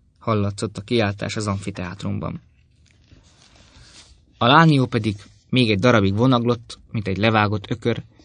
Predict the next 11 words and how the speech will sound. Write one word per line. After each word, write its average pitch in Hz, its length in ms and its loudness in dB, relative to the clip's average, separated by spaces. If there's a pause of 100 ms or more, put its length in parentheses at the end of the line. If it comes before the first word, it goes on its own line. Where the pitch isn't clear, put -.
(120)
és - 100 -14
lábával 107 540 0
kapálta 98 480 -2
a 95 100 0
homokot, 117 500 -4 (420)
aztán 98 320 -2
megmerevedett, 113 760 -2
és - 160 -10
többet - 380 -8
nem 87 160 -12
mozdult. - 640 -14